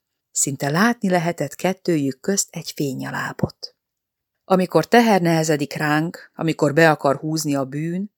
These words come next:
az ige az állunk alá nyúl, és elkezdi finoman felemelni a fejünket.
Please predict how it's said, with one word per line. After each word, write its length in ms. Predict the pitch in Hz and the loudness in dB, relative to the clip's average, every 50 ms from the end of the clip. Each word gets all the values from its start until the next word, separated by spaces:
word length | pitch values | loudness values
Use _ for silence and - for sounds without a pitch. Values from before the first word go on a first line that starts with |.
| _ _ | _ _
az 200 | - - 165 - | -8 -4 -2 0
ige 220 | 254 254 254 226 | 2 4 6 6
az 140 | 208 202 - | 6 4 2
állunk 440 | - 233 233 233 226 202 170 156 151 | 0 0 2 2 4 4 4 2 2
alá 300 | 160 151 147 143 139 135 | 0 0 0 0 0 0
nyúl, 480 | 135 135 135 131 123 123 131 123 - _ _ _ _ _ _ - - | 0 -2 -2 -2 -2 -4 -4 -6 -8 _ _ _ _ _ _ -20 -18
és 160 | - - 143 - | -8 -4 -4 0
elkezdi 580 | - 165 202 247 247 - 226 208 185 165 175 | 2 2 2 4 4 2 2 2 2 0 -2
finoman 520 | 160 - - 269 320 269 226 208 190 180 165 | -2 -2 0 2 2 4 4 4 2 0 -2
felemelni 600 | - - 170 170 165 160 151 143 139 135 131 127 | -2 -2 0 0 0 0 0 0 2 2 2 2
a 40 | |
fejünket. 800 | 127 - - - 139 135 127 123 131 131 - 82 170 - - - | 0 -2 -4 -4 -2 -2 -2 -2 -4 -6 -10 -12 -14 -14 -16 -20